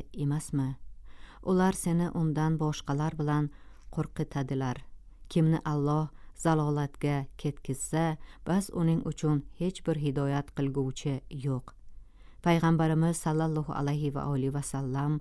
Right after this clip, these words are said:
mushriklarni Alloh taoloning tavhidiga chaqirib, ularning turli soxta xudolarni ayblaganlar edi. Ular: "Muhammad xudolarimizni so'kishdan to'xtamasa, unga albatta yomonlik yetadi", deb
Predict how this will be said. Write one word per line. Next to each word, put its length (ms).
mushriklarni 760
Alloh 260
taoloning 680
tavhidiga 640
chaqirib, 480
ularning 480
turli 320
soxta 400
xudolarni 720
ayblaganlar 720
edi. 240
Ular: 420
"Muhammad 720
xudolarimizni 880
so'kishdan 580
to'xtamasa, 720
unga 340
albatta 420
yomonlik 580
yetadi", 460
deb 240